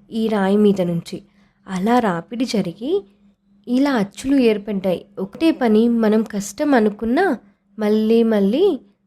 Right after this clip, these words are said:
చేయటం వల్ల ప్రావీణ్యత సాధించగలం. కోకిల ఎంత మధురంగా పాడుతుంది, మరి ఎప్పుడూ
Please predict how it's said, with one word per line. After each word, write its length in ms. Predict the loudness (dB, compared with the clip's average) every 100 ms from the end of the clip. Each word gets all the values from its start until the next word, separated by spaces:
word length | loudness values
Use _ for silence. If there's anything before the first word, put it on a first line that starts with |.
| _
చేయటం 420 | -2 0 0 -2 -2
వల్ల 180 | -2 -4
ప్రావీణ్యత 720 | -6 -6 -2 0 0 -2 -6
సాధించగలం. 720 | -12 -8 -2 0 0 0 0 -2 _ _ _ _
కోకిల 320 | -4 -2 0 2
ఎంత 540 | 4 2 -2 _ _ -6
మధురంగా 520 | -2 0 0 -2 -2
పాడుతుంది, 640 | -2 -2 -4 -4 0 2 2 -2 _ _ _ _
మరి 200 | 0 0 2
ఎప్పుడూ 440 | 0 -2 _ -4